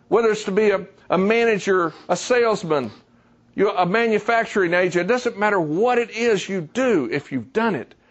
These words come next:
if you discern the will of God for your life and you're doing it, that is your assignment. And oh, by the way, yeah, it, you might call it your job, but I prefer the word assignment. The word job carries the connotation of something I have to do.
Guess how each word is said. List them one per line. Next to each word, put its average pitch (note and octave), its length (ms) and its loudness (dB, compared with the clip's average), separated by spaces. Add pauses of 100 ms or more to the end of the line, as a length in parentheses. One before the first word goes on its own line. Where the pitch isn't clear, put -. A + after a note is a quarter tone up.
(140)
if - 80 -4
you D#3 60 0
discern F3+ 540 0
the C#3+ 100 2
will F3+ 180 2
of C#3+ 100 -4
God E3 240 0
for - 80 -8
your C3 140 0
life C#3+ 240 0
and B2 80 -4
you're A#2 100 -4
doing D3 300 -2
it, D#3 100 -8 (460)
that D3 180 0
is C3 160 -2
your A2+ 100 -2
assignment. B2+ 800 -4 (1400)
And C3 140 -2
oh, C#3 100 0
by C3 180 0
the C3 80 0
way, B2+ 340 0
yeah, A#2 280 0
it, - 180 -6 (240)
you B2+ 160 -6
might B2+ 220 -2
call A#2+ 260 0
it - 80 -6
your B2 120 -8
job, A2 480 -4 (800)
but B2 100 -4
I A#2 100 2
prefer C#3 540 0
the C3 140 -2
word B2+ 220 2
assignment. C#3+ 600 -4 (640)
The B2 80 -2
word D#3 220 2
job D#3+ 520 0
carries C#3+ 400 0
the A#2 80 -8
connotation C3+ 880 -2 (200)
of B2 100 -2
something C3+ 400 -2
I A2+ 100 -4
have B2+ 280 -4
to E2 60 -18
do. E2 240 -12